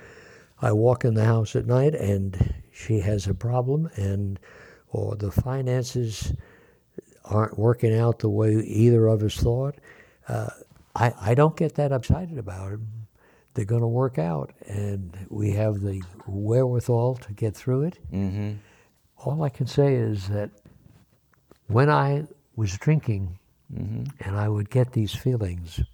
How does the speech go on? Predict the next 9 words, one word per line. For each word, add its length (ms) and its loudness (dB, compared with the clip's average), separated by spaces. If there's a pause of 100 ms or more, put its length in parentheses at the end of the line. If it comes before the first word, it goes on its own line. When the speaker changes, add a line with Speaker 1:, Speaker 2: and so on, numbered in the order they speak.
(720)
Speaker 1:
I 60 -2
would 180 0
immediately 580 0
turn 340 2
to 140 -2
the 100 -2
bottle. 460 -4 (580)
Speaker 2:
Hmm. 200 -6 (520)
Speaker 1:
And 380 0